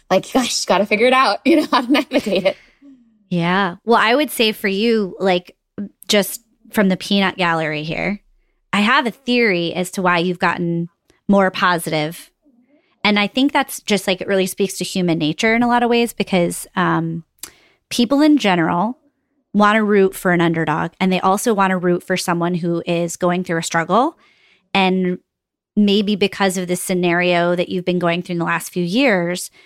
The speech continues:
Speaker 2: people see themselves a lot in you and in your struggle. And I think people tend to want to identify and support and build someone up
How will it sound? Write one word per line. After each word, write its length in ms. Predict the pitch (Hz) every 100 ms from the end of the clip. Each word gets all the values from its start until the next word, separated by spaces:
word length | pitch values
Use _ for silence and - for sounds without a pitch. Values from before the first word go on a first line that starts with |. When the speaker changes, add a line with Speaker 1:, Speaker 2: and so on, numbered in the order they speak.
| _ -
Speaker 2:
people 280 | 233 220
see 280 | 214 - 208
themselves 540 | 196 240 240 220 208 202
a 60 |
lot 320 | 175 165 175 -
in 160 | 220 233
you 460 | 233 262 285 302 -
and 160 | 196 190
in 440 | 202 196 196 190 -
your 160 | - 180
struggle. 600 | - 165 165 214 262 339 _ _ _ _ _ _ -
And 260 | 196 196 -
I 100 | 196
think 320 | 190 202 202 - _ _ -
people 260 | 214 202
tend 380 | 190 - 190 190
to 100 | 196
want 400 | 175 175 175 -
to 340 | - 180 175 175
identify 680 | 175 170 - 170 180 175 165 -
and 160 | 185
support 600 | 180 180 - - 175 180 -
and 400 | 180 170 165 170 - _ _ _ _ _ _ _ _ - 180
build 300 | 226 208 202
someone 340 | 214 196 180 -
up 260 | 175 240